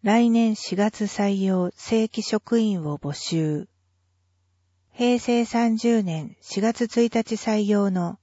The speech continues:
安城市社会福祉協議会職員を次の通り募集します。募集内容。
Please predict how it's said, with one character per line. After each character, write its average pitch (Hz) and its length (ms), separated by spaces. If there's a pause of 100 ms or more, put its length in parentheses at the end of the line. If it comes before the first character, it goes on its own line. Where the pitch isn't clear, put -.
(140)
安 233 260
城 247 220
市 - 280
社 - 160
会 233 220
福 - 220
祉 220 160
協 233 280
議 226 160
会 220 240
職 233 340
員 202 260
を 147 240 (220)
次 202 280
の 233 140
通 190 260
り 147 100
募 156 140
集 190 280
し - 200
ま 160 220
す。 - 220 (1300)
募 180 100
集 240 320
内 226 320
容。 151 360